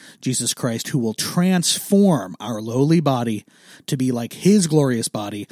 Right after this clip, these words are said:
by the power that enables him even to subject all things to himself." So Paul, thr-, throughout the entire book of Philippians, if you have a chance to look at it, if you lo-, if you read, read Philippians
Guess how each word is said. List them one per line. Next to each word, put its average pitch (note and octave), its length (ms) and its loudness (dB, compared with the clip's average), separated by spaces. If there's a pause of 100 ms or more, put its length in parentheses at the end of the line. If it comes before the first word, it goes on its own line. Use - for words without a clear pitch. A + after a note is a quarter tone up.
(300)
by A#2 100 -6
the A2 100 -8
power A#2+ 380 0
that A#2+ 120 0
enables A2 460 -4
him G#2 300 -8 (320)
even A2+ 260 -6
to A#2+ 120 -8
subject G2 400 -8
all G2 80 -6
things G2 220 -12
to - 80 -8
himself." - 340 -10 (240)
So - 320 0
Paul, A#3 600 0 (320)
thr-, - 220 -6 (320)
throughout B3+ 440 0
the G#3 180 6
entire F#3 560 2
book D3+ 280 2
of C3+ 100 0
Philippians, B2 580 -2
if A#2+ 120 -8
you C#3 80 0
have C#3 80 0
a C3+ 40 -2
chance C#3+ 380 -2
to C3 60 -4
look B2 200 0
at D3 160 2
it, F3 120 -2
if F#3+ 200 2
you F#3 100 6
lo-, F3 280 4
if F3 180 4
you G3 120 8
read, A#3+ 420 2 (140)
read B3 380 2
Philippians C#3+ 920 2